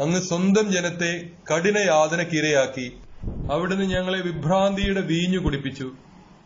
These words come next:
വില്ലിൽ നിന്ന് ഓടി അകലാൻ തന്റെ ഭക്തർക്ക് അടയാളമായി അവിടുന്ന് ഒരു കൊടി ഉയർത്തി. ഞങ്ങളുടെ പ്രാർത്ഥന കേട്ട് അങ്ങയുടെ വലത്ത് കൈയാൽ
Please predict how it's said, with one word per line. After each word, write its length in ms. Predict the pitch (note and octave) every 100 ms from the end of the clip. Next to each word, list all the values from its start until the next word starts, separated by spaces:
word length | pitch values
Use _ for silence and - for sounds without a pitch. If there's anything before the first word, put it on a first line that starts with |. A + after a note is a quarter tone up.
| _ - - - - _ _ - - - _ - - -
വില്ലിൽ 460 | C3+ F#3 G#3+ A3+ G#3+
നിന്ന് 160 | G#3+
ഓടി 340 | F#3+ F#3 G3+ G3+
അകലാൻ 640 | E3+ E3 E3 D#3+ D#3+ - - - - _ -
തന്റെ 180 | D3+ F3
ഭക്തർക്ക് 520 | D3 D#3+ D#3+ F#3+ F#3+
അടയാളമായി 760 | E3 D3+ F3 G3 G3+ G3 F#3 F3+
അവിടുന്ന് 440 | E3 E3 E3 E3 D#3+ - - -
ഒരു 120 | D3+
കൊടി 340 | E3 D#3+ F3+
ഉയർത്തി. 560 | F3+ D3 C#3 G#2 B2 A#2 - - - - - - - - - - -
ഞങ്ങളുടെ 260 | D3 F3 F3+
പ്രാർത്ഥന 600 | E3+ E3+ F#3 F#3+ G3+ G3
കേട്ട് 500 | E3+ E3 D#3+ D#3 D3+ - - - - - -
അങ്ങയുടെ 300 | C#3 E3 E3+
വലത്ത് 460 | E3 E3 F3+ F#3 F#3+
കൈയാൽ 440 | E3+ E3 D#3+ D#3+